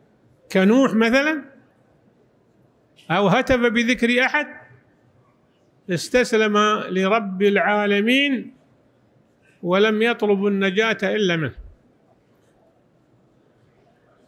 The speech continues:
ولذلك رموا به في النار، حقيقة مارسوا به ورموا به في النار،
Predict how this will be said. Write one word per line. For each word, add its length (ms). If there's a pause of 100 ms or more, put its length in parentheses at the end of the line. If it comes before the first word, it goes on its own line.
(460)
ولذلك 960 (2500)
رموا 300
به 280
في 80
النار، 240 (540)
حقيقة 640
مارسوا 500
به 240
ورموا 300
به 240
في 100
النار، 240